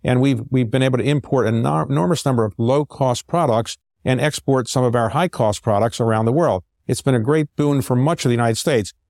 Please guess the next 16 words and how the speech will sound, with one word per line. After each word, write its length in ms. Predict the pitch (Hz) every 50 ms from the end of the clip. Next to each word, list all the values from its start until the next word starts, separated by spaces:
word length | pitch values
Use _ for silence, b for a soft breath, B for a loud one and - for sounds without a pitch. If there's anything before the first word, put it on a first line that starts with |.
| _ _ -
But 80 | 156
if 100 | 151 -
you 120 | 202 202 185
go 120 | 185 170
to 80 | 151 135
places 300 | - - 139 139 123 -
like 180 | 123 123 117
Southern 320 | - - - 139 131 127 123
Ohio, 520 | 120 107 107 117 117 110 101 92 90 - _ _ _ _ -
Kentucky, 640 | - 120 110 - - 143 127 - - 101 90 87 _ _ _ _ -
uh, 280 | 131 107 104 101 104
some 220 | - - 147 143 120
parts 220 | - 131 123 -
of 60 | -
the 60 | 117
South, 360 | 101 - - 143 127 110 101